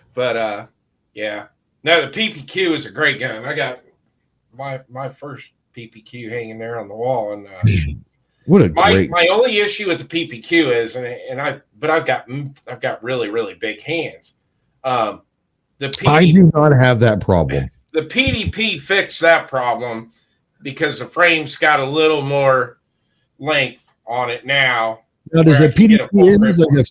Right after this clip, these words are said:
Speaker 2: flared mag well too, doesn't it?
Speaker 1: Yeah. So what I did, but all I did with my P P Q, um, was just put a mag well on it,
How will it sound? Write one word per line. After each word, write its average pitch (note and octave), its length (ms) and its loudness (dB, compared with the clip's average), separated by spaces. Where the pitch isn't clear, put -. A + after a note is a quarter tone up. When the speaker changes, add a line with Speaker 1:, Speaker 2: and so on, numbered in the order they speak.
Speaker 2:
flared D3 400 8
mag C#3+ 240 6
well G#2+ 220 6
too, C3 240 4
doesn't F#2 320 4
it? A2+ 180 2
Speaker 1:
Yeah. C3 300 0
So D#3+ 220 -4
what F3+ 140 2
I A#3 100 6
did, B2 240 6
but F#3+ 140 -4
all G3+ 160 8
I G3 100 6
did F3 140 -2
with D#3 160 -2
my D3 160 -6
P E3 220 -12
P C3+ 200 -16
Q, C#3+ 520 -10
um, G#2+ 380 -10
was C3 260 -14
just - 260 -18
put - 140 -6
a - 60 -6
mag A#2 280 -4
well G#2+ 200 -4
on A2 200 -4
it, - 160 -14